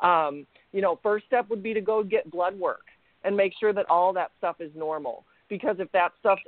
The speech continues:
off, you're not gonna see results no matter what you do. So typically with, with, with females that have, you know, some kind of metabolic damage, your hormones have suffered quite a bit, and you may be out of whack, and you may need a little bit of, of therapy to help get those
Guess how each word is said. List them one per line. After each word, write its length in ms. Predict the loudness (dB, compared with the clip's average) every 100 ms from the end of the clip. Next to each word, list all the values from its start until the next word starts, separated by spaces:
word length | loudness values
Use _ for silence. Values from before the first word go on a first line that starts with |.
| 0
off, 320 | 4 4 2 _ _ _
you're 200 | -8 -4
not 300 | 2 2 2 -2
gonna 220 | -4 -4 -8
see 200 | -8 -6
results 440 | -2 2 2 2 -2
no 100 | 0
matter 300 | 2 2 2
what 220 | 2 0 -4
you 120 | -10
do. 300 | -8 -10 -12 _ _ _ _ 0
So 360 | 4 4 2 -4
typically 460 | -6 -6 -6 -4 -4
with, 160 | -4 -8 _
with, 220 | -6 -6 -6
with 180 | -6 -6
females 440 | -4 -2 0 0 0
that 120 | -4
have, 260 | -2 -2 -2 -8
you 100 | -8
know, 160 | -6 -4
some 140 | -4 -4
kind 220 | -2 0
of 60 |
metabolic 540 | 2 2 4 4 4 0
damage, 320 | -2 0 0
your 200 | 0 -2
hormones 360 | -2 -2 -2 -6
have 100 | -2
suffered 320 | 0 2 0 0
quite 220 | 2 2
a 40 |
bit, 280 | 0 -4 -4 _ -20 -6
and 140 | 0
you 80 | 2
may 200 | 4 4
be 380 | 2 0 0 0 2
out 160 | 2
of 80 | 2
whack, 320 | 2 0 0
and 140 | -6 -10
you 80 | -8
may 160 | -6
need 180 | -6 -6
a 40 |
little 240 | -4 -4 -4
bit 180 | -4 -4
of, 180 | -8 -10 _ -6
of 160 | -4 -2
therapy 480 | 0 2 2 -2 -4
to 140 | -4
help 280 | -2 -2 0
get 220 | 0 0 2
those 200 | 2